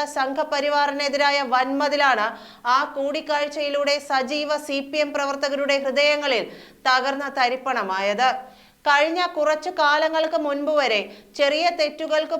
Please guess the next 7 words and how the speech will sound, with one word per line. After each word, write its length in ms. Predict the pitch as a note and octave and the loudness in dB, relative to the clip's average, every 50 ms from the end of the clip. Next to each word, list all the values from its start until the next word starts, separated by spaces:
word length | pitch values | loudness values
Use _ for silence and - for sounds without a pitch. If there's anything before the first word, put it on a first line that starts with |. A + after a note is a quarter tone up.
| E4 | 0
പോലും 320 | C#4+ C#4 C#4 C#4+ C4+ A3+ F3 E3+ F#3 | 2 4 4 4 4 2 -4 -4 -2
വലിയ 280 | B3 B3+ C4 C#4 D4+ D#4+ E4 E4 | -2 -2 0 0 0 0 0 -2
ശിക്ഷ 300 | D#4+ D#4 D#4+ - D#4+ D4+ D4+ | -4 -8 -6 -2 -2 0 0
നൽകുന്ന 340 | D#4 D4+ D4+ C#4+ D4+ C#4+ C#4+ C4+ D4+ D4 - - - - - - | 2 0 0 0 0 0 0 -2 -2 -4 -10 -18 -20 -10 0 0
സംഘടനാ 540 | C#4+ C#4 C#4 C#4 E4+ D#4+ D#4 D#4 D#4+ D#4+ D#4+ D#4 D#4+ | 2 2 2 0 0 0 0 2 0 0 0 0 0
ശൈലിയാണ് 520 | E4+ D4 D4 D4+ D4+ D#4 D4+ D4 C#4+ C#4+ D4 C#4+ D4 | 2 2 2 2 2 0 0 0 0 -2 -4 -6 -6
സി 100 | D4+ C#4 | -6 -6